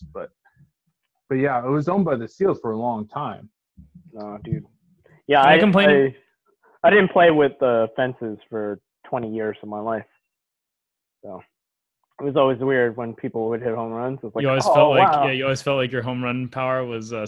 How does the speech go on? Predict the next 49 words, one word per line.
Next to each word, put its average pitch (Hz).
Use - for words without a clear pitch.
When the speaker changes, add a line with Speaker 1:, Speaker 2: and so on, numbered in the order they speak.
Speaker 2:
Well, 302
no, 277
Speaker 3:
suppressed. 226
Speaker 2:
no. 202
Well, 180
no. 185
It's 185
just 202
like 202
Speaker 3:
<laughs> -
Speaker 2:
you 247
never, 214
you 247
never 240
got 220
to 214
practice 220
your 196
home 202
run 233
shot 170
because 175
every 185
home 185
run 196
would 185
have 180
to 170
be 175
you 175
sprinting 170
as 147
hard 147
as 156
you 143
could. 156
Speaker 3:
<laughs> -
Speaker 2:
Whereas, 170
like, 156
uh, 135
I, 160
I 165
wish 175
I 160
missed 220
that. 113
That 139
didn't 151
happen. 160